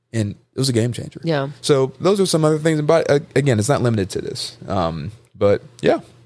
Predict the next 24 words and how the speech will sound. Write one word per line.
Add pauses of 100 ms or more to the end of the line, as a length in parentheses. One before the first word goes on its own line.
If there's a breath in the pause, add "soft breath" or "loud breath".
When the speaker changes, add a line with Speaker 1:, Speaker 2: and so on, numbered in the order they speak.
Speaker 2:
Yeah,
and
naps
are (340 soft breath)
not
only
a
child's
best
friend,
but
an
adult's
best
friend.
Speaker 1:
One
hundred
percent.
Speaker 2:
Yeah. (140)
Speaker 1:
All
the
way. (580)
But
Speaker 2:
Yeah.